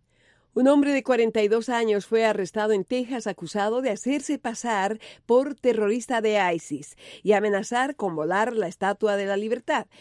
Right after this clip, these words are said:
La policía identificó al sospechoso como Jason Paul Smith, originario de Virginia Occidental, quien fue arrestado en la ciudad de Lubbock, situada a unos quinientos kilómetros al oeste de Dallas.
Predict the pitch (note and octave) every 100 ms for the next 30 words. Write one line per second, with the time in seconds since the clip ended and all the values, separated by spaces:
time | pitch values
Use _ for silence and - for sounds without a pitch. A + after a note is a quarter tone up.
0 | - - _ C#4 D4 D4 D4 C#4 C4+ C4
1 | A#3+ B3 A3+ A3 G#3+ A#3+ A3+ A3 A3 G#3+
2 | - C#4+ C#4 C#4 A#3+ G#3+ G3+ A#3+ C#4+ -
3 | B3 A3+ A#3+ B3 B3 - C4+ C#4 E4 -
4 | - - - - A3 C4 C#4+ B3 B3 C4+
5 | C4+ A#3 G#3+ F#3+ - B3+ B3+ A#3+ A3+ B3+
6 | A#3 A3 B3 F#3 - - - _ C#3+ D3
7 | F3+ G3+ G#3 G3 A3+ A3+ A3+ A3 G#3 G#3+
8 | G#3 A3 A3 G#3 G3 C4 A#3 A3+ B3+ -
9 | F#3 G#3+ A3+ A3 G#3 B3 A3+ - C#4+ D4+
10 | D4 G#3+ F#3 - G#3+ A#3 G#3+ G#3 G#3 F#3+
11 | F#3+ A3 A3 A3 A3+ A#3+ G#3+ C#3+ -